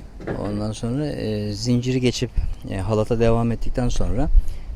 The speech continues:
en azından kıça doğru biraz mesafemizi arttırdık. Ondan sonra,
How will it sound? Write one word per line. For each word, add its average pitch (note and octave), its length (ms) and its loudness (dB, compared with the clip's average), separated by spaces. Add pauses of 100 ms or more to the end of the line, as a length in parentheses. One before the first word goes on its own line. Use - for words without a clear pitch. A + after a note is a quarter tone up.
en A2+ 100 -2
azından A2+ 360 -2
kıça B2+ 260 -4
doğru G2+ 280 0
biraz F#2+ 200 -4
mesafemizi F#2 640 -6
arttırdık. B2 460 -6 (840)
Ondan F#2 340 -6
sonra, A2+ 380 -4